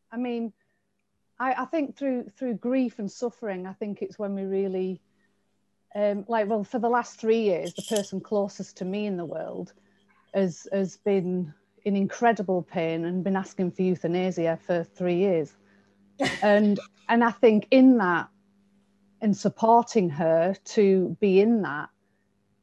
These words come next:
Speaker 1: I've had to find a place to be okay. And the grief's there, and the, the pain and the heartache is there.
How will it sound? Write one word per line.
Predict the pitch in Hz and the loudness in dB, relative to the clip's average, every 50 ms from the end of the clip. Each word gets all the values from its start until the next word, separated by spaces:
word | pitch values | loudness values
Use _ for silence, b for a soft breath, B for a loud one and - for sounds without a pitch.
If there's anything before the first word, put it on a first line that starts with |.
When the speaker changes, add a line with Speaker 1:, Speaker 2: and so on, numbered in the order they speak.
| _ _ _ | _ _ _
Speaker 1:
I've | 233 247 240 254 - - | 2 4 4 4 2 0
had | 240 185 - - | -2 -4 -4 -4
to | - 202 | -6 -8
find | - - 226 214 208 202 196 190 | -4 -4 -2 -2 0 0 0 -2
a | 190 | -2
place | - - - 220 214 220 220 208 180 160 151 - - - _ _ _ | -4 -4 -2 0 2 4 4 4 2 0 -2 -8 -16 -20 _ _ _
to | - 208 | -10 -4
be | 170 196 185 185 | -2 0 2 2
okay. | 185 175 165 - - - 208 208 208 196 175 - | 2 0 0 -4 -6 -4 -2 0 2 0 0 0
And | - 214 208 | 0 0 0
the | 214 | 0
grief's | 190 - 214 220 262 262 247 - _ - - | 0 0 2 2 4 4 2 0 _ -12 -6
there, | - 196 196 180 170 165 156 151 - | -4 -2 0 0 0 0 -2 -4 -4
and | - 180 165 180 | -6 -6 -4 -2
the, | 180 180 180 185 180 180 170 - - 196 | -2 0 0 0 0 -2 -2 -6 -8 -6
the | 202 190 185 - - | -6 -6 -6 -6 -6
pain | - 196 196 208 208 202 196 | -2 -2 0 0 0 -2 -4
and | 185 170 | -6 -6
the | 175 | -8
heartache | - - - 202 208 220 226 - - - 196 185 185 - - | -10 -10 -10 -8 -8 -8 -8 -8 -8 -6 -6 -6 -6 -6 -10
is | 175 165 170 | -10 -8 -6
there. | - 196 202 196 196 180 160 | -4 -4 -2 -2 -4 -4 -6